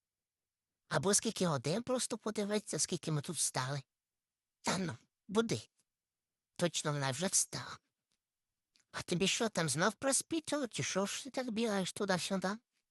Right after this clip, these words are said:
Що ти видумаєш, сонечок, уже п'ята година, треба мамку будити, от і всьо.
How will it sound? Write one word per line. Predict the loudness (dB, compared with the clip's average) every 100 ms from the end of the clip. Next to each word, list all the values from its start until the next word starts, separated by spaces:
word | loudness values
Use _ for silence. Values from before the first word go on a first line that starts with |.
| -20 _ _ _ 0
Що | 2
ти | 2
видумаєш, | 2 2 4 4 4 2
сонечок, | 0 0 0 -4 -2
уже | -2
п'ята | -2 -2 0 0
година, | 0 0 0 0
треба | 0 2 4
мамку | 4 2 0
будити, | 0 0 -4 -4
от | -6 -4
і | -4
всьо. | -2 -4 -6